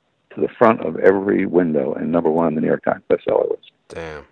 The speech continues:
Speaker 2: That's pretty
Speaker 1: Yeah.
Speaker 2: amazing.
Speaker 1: How's that?
Speaker 2: Yeah, seriously. And with, with all those photos in Rare Air, w-, were the photos you're shooting, were they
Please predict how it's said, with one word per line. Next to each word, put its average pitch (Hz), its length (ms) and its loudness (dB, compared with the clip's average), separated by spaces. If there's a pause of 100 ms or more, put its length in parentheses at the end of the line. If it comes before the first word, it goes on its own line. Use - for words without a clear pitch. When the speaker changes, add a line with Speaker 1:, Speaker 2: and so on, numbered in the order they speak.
(440)
Speaker 2:
That's - 160 -20
pretty 76 300 -20 (120)
Speaker 1:
Yeah. - 100 -16
Speaker 2:
amazing. 71 420 -4 (180)
Speaker 1:
How's 90 220 4
that? 92 360 6 (220)
Speaker 2:
Yeah, 76 160 -16 (280)
seriously. 80 680 -16 (640)
And 104 380 -14
with, 73 340 0 (200)
with 127 200 -10
all 151 140 -4
those 151 220 -4
photos 131 340 -2
in 95 140 -6
Rare 95 360 -6
Air, 98 360 -6 (260)
w-, - 240 -16
were 104 100 -8
the 101 100 -10
photos 127 380 -6
you're 95 100 -12
shooting, 98 420 -10
were 85 100 -8
they 87 140 -8